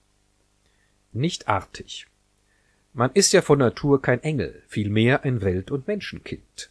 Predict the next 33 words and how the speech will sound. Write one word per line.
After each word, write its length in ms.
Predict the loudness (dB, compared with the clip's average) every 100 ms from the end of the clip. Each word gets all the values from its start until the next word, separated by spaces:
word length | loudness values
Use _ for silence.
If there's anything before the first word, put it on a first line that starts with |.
| _
Und 180 | -8 0
rings 440 | 2 4 2 -8
umher 400 | -10 -6 -2 0
ist 120 | -2 -4
ein 160 | -6
Gedrängel 540 | -6 -4 -2 -2 -2 -4
von 200 | -4 -4
solchen, 460 | -6 -10 -12 -12
die 100 | -10
dasselbe 540 | -8 -8 -8 -12 -14 -16
sind. 220 | -18 -20 _ _ -20 _ _ _ _ _ _
In 120 | -6 0
diesem 340 | 0 0 0
Reich 500 | 2 2 2 -2 -6
geborener 480 | -4 2 4 4 0
Flegel, 720 | -2 -4 0 0 -2 -10 -16
wer 260 | -2 0 0
könnte 360 | 0 -2 -2 -6
sich 160 | -6
des 160 | -8 -6
Lebens 420 | -4 -4 -4 -10
freuen, 600 | -6 0 2 2 -2 -8 _
wird 240 | -2 -2
es 140 | -2 -4
versäumt, 800 | -4 -2 -4 -4 -6 -12 _ -20 _ _
schon 220 | -4 -4
früh 520 | -4 -10 -6 -4 -4 -4
die 140 | -6
Regel 600 | -6 -4 -6 -6 -8 -10 -12 _
der 180 | -6 -4
Rücksicht 800 | -4 -6 -8 -6 -8 -12 _ -20 _
kräftig 600 | -10 -10 -10 -16 -20 -12
einzubläuen. 880 | -8 -8 -8 -12 -12 -12 -12 -12 -18